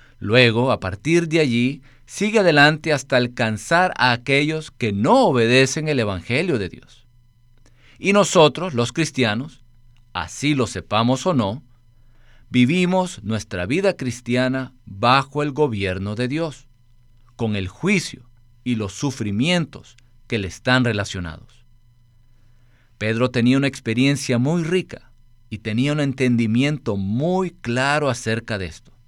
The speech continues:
Por ese motivo, sus escritos nos pueden pastorear, confortar, suministrar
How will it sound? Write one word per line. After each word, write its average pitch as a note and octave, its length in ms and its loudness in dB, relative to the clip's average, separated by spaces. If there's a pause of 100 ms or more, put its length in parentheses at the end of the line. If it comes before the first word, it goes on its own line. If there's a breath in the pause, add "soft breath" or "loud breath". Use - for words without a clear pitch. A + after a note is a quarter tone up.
(840 soft breath)
Por D#3+ 160 0
ese A3+ 180 2
motivo, A2+ 560 -2 (480)
sus - 280 -12
escritos C#3 800 -4
nos A2 260 -4
pueden A2 420 -2
pastorear, B2 800 -4 (640)
confortar, A2 1040 -6 (520)
suministrar B2+ 1200 -2